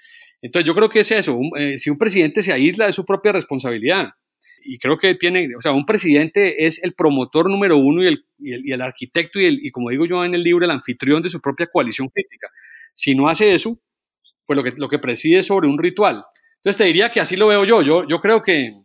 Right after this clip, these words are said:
eh, hay, eh, esas son dos direcciones en las que, en las que los presidentes pueden,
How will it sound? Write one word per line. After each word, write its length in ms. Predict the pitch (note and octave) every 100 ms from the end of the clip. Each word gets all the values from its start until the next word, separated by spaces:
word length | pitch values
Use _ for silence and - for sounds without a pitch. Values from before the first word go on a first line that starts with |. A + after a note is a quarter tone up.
| -
eh, 120 | C#3
hay, 160 | C3 C#3+
eh, 200 | D#3 D3
esas 160 | D3+ F#3
son 140 | G3
dos 120 | F#3+
direcciones 480 | F#3 E3 C#3+ D#3 F3+
en 60 | F3+
las 160 | C#3+
que, 280 | - C#3 B2
en 160 | A#2+ C3
las 120 | B2+
que 120 | C3+
los 120 | B2+
presidentes 480 | - C3+ C3+ C#3 F3+
pueden, 500 | - F3+ F3+ D3 A#2